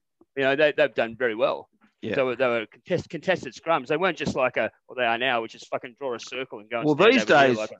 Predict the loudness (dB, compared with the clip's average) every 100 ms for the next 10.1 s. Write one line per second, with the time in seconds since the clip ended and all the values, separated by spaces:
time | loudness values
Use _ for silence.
0 | _ -6 -4 -2 -4 -4 -2 0 0 0
1 | -2 -6 -6 -6 -4 -4 0 -2 0 -4
2 | -4 -10 _ -20 _ -20 _ _ -8 -4
3 | -2 0 0 0 -4 -4 -4 -2 0 0
4 | 0 -2 -2 -6 -10 -8 -8 -6 -6 -4
5 | -4 -4 -6 -8 -12 -16 -16 -16 -18 -16
6 | -16 -16 -16 -12 -8 -8 -6 -8 -6 -10
7 | -10 -8 -8 -10 -18 _ -20 -8 -6 -6
8 | -8 -6 -6 -4 -8 -10 -18 -20 _ -20
9 | _ -2 2 4 4 4 2 2 0 -2
10 | -6